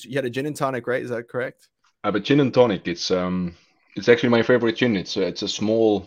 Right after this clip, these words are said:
Speaker 2: I, I Googled it. It's from a tree called juniper. So it's a weird tree that li-, grows in Ireland here in Estonia. And a gin,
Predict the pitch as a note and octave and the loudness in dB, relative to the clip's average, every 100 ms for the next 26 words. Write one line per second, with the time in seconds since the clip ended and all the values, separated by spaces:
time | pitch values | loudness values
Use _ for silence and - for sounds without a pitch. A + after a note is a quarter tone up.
0 | - A2+ A#2+ - D3+ D3 G#2+ F2+ F#2 F2+ | 2 2 4 4 6 6 4 0 -4 -6
1 | - G#2 G2+ - C3 B2+ - G2+ F#2+ F#2 | -2 0 0 -2 -2 -2 0 2 4 2
2 | F2 - - B2+ F#2+ - D2 - - _ | -4 -6 -2 0 -2 -6 -10 -10 -16 _
3 | _ - - F#2+ F#2+ F#2 A#2 A#2+ G#2 - | _ -12 -6 -4 -4 -2 0 2 2 -2
4 | - G#2+ E2+ D#2 - F#2 - - - - | -4 -4 -2 -6 -8 -10 -10 -14 -12 0
5 | G#2+ F#2+ F2+ F2+ F#2+ F#2 E2 E2 F2 E2 | 0 2 -2 -4 -2 -4 -6 -10 -10 -8
6 | E2 - F#2 F#2 E2 _ _ _ _ _ | -10 -6 -4 -4 -8 _ _ _ _ _
7 | _ _ - - - _ G2 F#2+ A2+ | _ _ -18 -18 -20 _ -2 0 -2